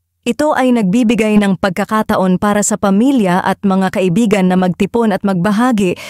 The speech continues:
ng masarap na pagkain. Bukod sa pagiging masarap na pagkain, ang bangus ay mayroon ding maraming benepisyo sa kalusugan.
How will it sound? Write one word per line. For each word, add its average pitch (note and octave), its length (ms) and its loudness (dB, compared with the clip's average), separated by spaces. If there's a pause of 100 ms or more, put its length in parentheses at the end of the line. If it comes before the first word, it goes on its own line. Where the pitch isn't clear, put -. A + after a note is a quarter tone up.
(160)
ng G#3+ 160 2
masarap G3+ 640 0
na G3 80 0
pagkain. F3 800 -2 (400)
Bukod G3+ 320 0
sa A3 160 -4
pagiging G3+ 480 0
masarap G3 400 -2
na G3+ 160 -2
pagkain, F3+ 720 0 (240)
ang B3+ 240 2
bangus C4 560 0
ay A3+ 160 2
mayroon G#3+ 480 2
ding A3+ 160 4
maraming G#3+ 560 2
benepisyo G3 640 0
sa - 80 -2
kalusugan. F3+ 880 -2